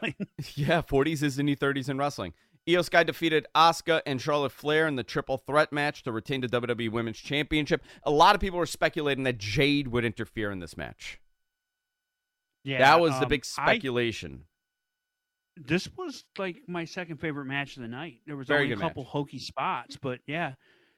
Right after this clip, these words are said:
Speaker 1: they did good. They're, they're keeping Io strong. Um, <laughs> we'll get into it. We'll probably mention it later, but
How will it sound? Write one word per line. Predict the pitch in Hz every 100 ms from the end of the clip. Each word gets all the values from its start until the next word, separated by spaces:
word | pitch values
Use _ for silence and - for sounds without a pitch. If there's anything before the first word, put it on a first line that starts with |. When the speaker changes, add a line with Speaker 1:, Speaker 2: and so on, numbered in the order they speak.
| -
Speaker 1:
they | 151
did | 143 151 135
good. | 147 151
They're, | 151 143 -
they're | 147
keeping | 110 170 165 160 139 139
Io | 151 143
strong. | - - 127 120 127 160 160 _ _ _ _ _
Um, | 123 123 117 110 117 131 _ _ _ _ _ _
<laughs> | 135 135 - _
we'll | 139 196
get | 175 156
into | 151 -
it. | 151
We'll | 123 135
probably | - 135
mention | 123 131 -
it | 110
later, | 113 120 139
but | 120 104